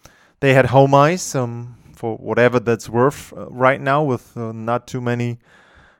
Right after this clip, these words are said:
people there, not too many fans in Canada, in Canada, but still they got home ice. They got the last change there in the first two games, and yeah, um, it was one of those, those games. I mean,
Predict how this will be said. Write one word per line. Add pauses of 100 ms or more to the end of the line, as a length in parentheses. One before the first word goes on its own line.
(280)
people
there,
not
too
many
fans (160)
in
Canada,
in
Canada,
but (180)
still
they
got
home
ice.
They
got
the
last
change
there
in
the
first
two
games,
and (880)
yeah, (240)
um, (400)
it
was
one
of
those,
those
games.
I
mean,